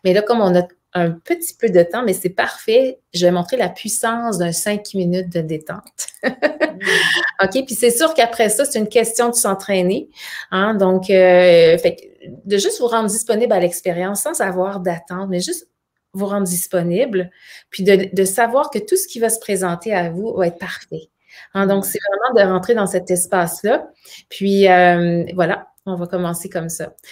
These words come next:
Speaker 1: Fait que je vous invite à vous installer confortablement. Alors, on peut rester en position assise si pour vous, en ce moment, c'est ça qui est accessible.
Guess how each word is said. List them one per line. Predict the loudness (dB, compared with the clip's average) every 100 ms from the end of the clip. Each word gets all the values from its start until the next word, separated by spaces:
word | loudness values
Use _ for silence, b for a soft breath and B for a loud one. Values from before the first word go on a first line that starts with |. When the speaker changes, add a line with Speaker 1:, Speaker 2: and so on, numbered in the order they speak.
| B _
Speaker 1:
Fait | -2
que | 0
je | 0
vous | 0
invite | 2 2 2 2
à |
vous | 2 2
installer | 0 2 0 0
confortablement. | -4 -4 -8 -12 -4 -2 0 -2 -2 -4 -10 -12 B B -4
Alors, | 0 2 0
on | 0
peut | 0
rester | 2 2 2 -2
en | -2
position | -2 -4 -4 -2 2
assise | 2 0 -2 -2 -2 -2
si | -6
pour | -6 -6 -4
vous, | -2 2
en | 4 2
ce | 0
moment, | -2 0
c'est | -2
ça | -4
qui | -6 -6
est | -6
accessible. | -6 -4 -4 -4 -2 0 2 0